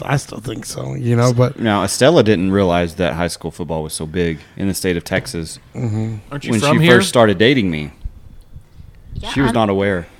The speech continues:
Speaker 4: yeah, I'm from here.
Speaker 2: She was just like, "Why do all these people wanna go to the high school football game?"
Speaker 4: Yeah,
Speaker 3: Uh,
Speaker 4: that,
Speaker 3: it sounds
Speaker 4: that was
Speaker 3: exactly like the way that you would say that too.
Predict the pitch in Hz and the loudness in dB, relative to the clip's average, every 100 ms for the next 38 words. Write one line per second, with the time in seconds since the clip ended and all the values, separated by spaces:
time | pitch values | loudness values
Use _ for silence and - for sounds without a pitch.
0 | - - 233 233 226 214 202 226 214 - | -20 -6 -4 -2 -4 -6 -10 -10 -12 -4
1 | 135 123 123 123 110 131 160 175 160 160 | -2 0 0 0 4 6 6 4 2 0
2 | 151 151 127 110 117 107 101 85 - 95 | 0 2 2 2 2 2 -2 -4 -4 -4
3 | - 113 - 104 95 82 78 76 71 - | -4 -6 -4 -2 -2 -4 -6 -8 -10 -14
4 | - 185 165 156 175 - 170 190 165 - | -20 -18 -16 -16 -16 -6 4 4 4 2
5 | 180 185 170 156 135 131 131 135 139 135 | 4 6 4 0 0 0 2 2 0 -2
6 | 127 123 123 120 120 110 113 104 - 101 | -2 -2 -2 -2 -2 -4 -6 -8 -8 -10
7 | 98 95 98 90 | -8 -12 -12 -14